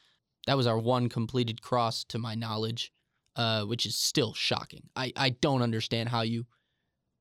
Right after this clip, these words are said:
cross twenty-seven times. And if, if there was a sign from God, if he could reach his hand down or, like, pop out of the clouds and say one thing from this game, it was,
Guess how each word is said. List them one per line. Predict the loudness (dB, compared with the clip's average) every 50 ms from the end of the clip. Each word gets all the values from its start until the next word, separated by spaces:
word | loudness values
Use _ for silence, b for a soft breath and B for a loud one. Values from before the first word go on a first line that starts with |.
| _ _ _
cross | -4 2 4 4 4 2 0 -6 -6 -12
twenty-seven | -6 0 2 2 2 2 2 2 2 2 2 2 2 4 4 2 2 2
times. | 2 2 2 2 0 0 -4 -8 -10 -14 -20 _ _ _ _ _ _ _ _ _ _ _ _ _ _ _
And | 2 4 6 6 4 4 2 2
if, | 2 2 2 2 -6 _ _ _ b b b b b b _
if | 2 2 4 2
there | 4 4 6
was | 4 4 4 4
a | 4 4
sign | 2 4 4 4 4 4 4 2
from | 2 2 2 4 4 4
God, | 4 4 4 4 4 2 -2 -6 -8 _ b b b b b b b
if | 0 4 4
he | 4 2
could | 4 4 2 0 0 -8 -8
reach | -2 2 2 4 4 4 4 4
his | 4 4 4
hand | 4 4 4 4 4 4 4 4
down | 4 4 4 2 -2 -4 -8 _ _ _ _ _ _ _
or, | 2 4 6
like, | 6 6 4 4 0 _
pop | 2 4 4 4 6 4
out | 4 4 4
of | 4
the | 2
clouds | -2 4 4 6 6 8 6 4 2 0 -4 -10 _ _ _ _ 2
and | 2 4 4
say | 4 4 6 6
one | 6 6 6 4 4 4
thing | 4 4 4 4 2 0 -4 -8 _ _ _ _ _ _ _ _ _ -2
from | 0 2 4 6
this | 4 4 2 2
game, | 2 2 4 4 2 0 -2 -8 _ _ _ _ _ _
it | 2 2 2 4
was, | 4 2 2 2